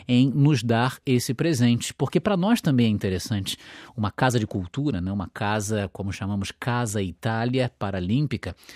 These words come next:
é um lugar de celebração dos medalhistas, encontro de pessoas e culturas.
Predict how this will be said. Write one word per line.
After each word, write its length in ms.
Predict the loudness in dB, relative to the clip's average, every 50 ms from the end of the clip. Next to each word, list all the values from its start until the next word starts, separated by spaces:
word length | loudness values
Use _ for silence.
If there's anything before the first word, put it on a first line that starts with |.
| -20 -12 -8
é 80 | -6 -4
um 80 | -2
lugar 340 | 0 2 2 2 2 2 0
de 240 | 0 0 0 -2 -2
celebração 540 | -2 -4 -2 0 0 0 0 -2 -4 -4 -2 0 0 2 2 2 0 -2 -4 -6
dos 260 | -8 -4 -2 -2 -2
medalhistas, 1160 | 0 -2 -2 -2 -4 -4 -4 -4 -4 -4 -4 -4 -6 -6 -8 -8 -6 -4 -2 -2 -2 -2 -4 -6 -10 -16 -16 -12
encontro 720 | -10 -10 -10 -8 -4 -2 0 2 2 2 2 0 0 0 -2
de 80 | -2 -2
pessoas 580 | -4 -6 -6 -6 -4 -4 -2 0 0 0 -2
e 60 | -4 -6
culturas. 800 | -8 -8 -10 -10 -8 -6 -4 -2 0 0 0 0 0 -2 -2